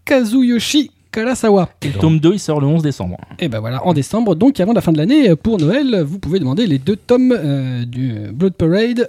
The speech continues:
Speaker 1: euh, pour, euh, votre cadeau de Noël. On continue avec moi. Moi, j'ai lu ce, dans ce numéro le tome un de Food Wars,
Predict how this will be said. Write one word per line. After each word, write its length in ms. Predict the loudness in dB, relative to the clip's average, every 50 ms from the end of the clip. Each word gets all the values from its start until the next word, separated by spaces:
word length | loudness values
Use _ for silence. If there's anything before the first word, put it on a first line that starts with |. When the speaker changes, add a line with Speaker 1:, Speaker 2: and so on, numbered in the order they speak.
| -4 -6
Speaker 1:
euh, 160 | -6 -6 -6 -8 _ -14 -4
pour, 300 | -2 -2 -2 0 -2 -2
euh, 140 | -2 0 0
votre 200 | 0 -2 -2 -2
cadeau 180 | -4 -2 0 2
de 60 | 2
Noël. 180 | 2 2 2 0 -4 -12 -14 -12 -14 -18 -18 -18 -18 -20 -16 -4 0
On 280 | 2 2 4 4 2
continue 960 | 2 0 -4 -4 -4 -2 2 4 6 8 8 8 8 8 8 6 6 6 6 4
avec 180 | 4 2 4
moi. 180 | 4 4 4 6
Moi, 140 | 4 4 4
j'ai 160 | 2 0 2
lu 380 | 4 6 6 6 6 4 2
ce, 880 | -2 -6 -12 -12 -12 -14 -12 -12 -12 -8 -2 0 2 2 2 2 2 2
dans 100 | 0 0
ce 120 | 0 2
numéro 460 | 2 4 4 4 2 2 2 2 4 4
le 120 | 2 0
tome 280 | 0 0 -2 -2 -2 -2 0
un 140 | 2 2 2
de 180 | 2 0 -2
Food 360 | -2 -4 -10 -2 -2 -2 0
Wars, 420 | 2 0 0 2 2 0 0 0